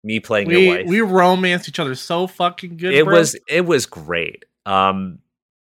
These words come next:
Speaker 1: it was fantastic. Um, no lines were crossed. No lines were crossed. But I wanted to talk about that. I wanted to talk about the fact that
Speaker 2: Yeah.
Speaker 1: we had
Speaker 2: <laughs> Yeah.
Speaker 1: that moment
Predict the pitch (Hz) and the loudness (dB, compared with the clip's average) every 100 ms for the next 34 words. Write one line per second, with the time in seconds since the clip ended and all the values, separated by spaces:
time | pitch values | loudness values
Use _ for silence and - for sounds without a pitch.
0 | _ _ - 147 147 - 107 92 71 64 | _ _ -12 -6 -2 -2 -2 -4 -8 -10
1 | - - _ - - _ _ - 87 85 | -14 -20 _ -20 -20 _ _ -14 -6 -4
2 | 85 82 80 - _ _ 98 98 110 147 | -4 -8 -12 -16 _ _ -12 -2 4 4
3 | 170 160 139 123 107 98 92 - - - | 4 2 0 -2 -4 -4 -4 -6 -14 -18
4 | - - 104 120 117 104 90 87 - 67 | -18 -8 -2 -2 -2 -4 -6 -14 -12 -14
5 | - - _ _ _ _ _ 98 107 98 | -16 -20 _ _ _ _ _ _ 0 2
6 | 95 - _ _ _ _ - 139 127 156 | 2 -2 _ _ _ _ -2 0 2 0
7 | 165 - 175 226 165 110 90 90 117 139 | -2 -6 -4 -4 -2 -2 -2 0 2 2
8 | 160 139 160 180 165 123 - 110 110 - | -2 0 2 2 2 -4 -2 0 0 -4
9 | - 143 120 123 131 143 151 143 214 175 | 0 0 -2 -6 0 2 4 4 4 4
10 | 156 127 131 214 170 101 | 4 0 4 4 4 0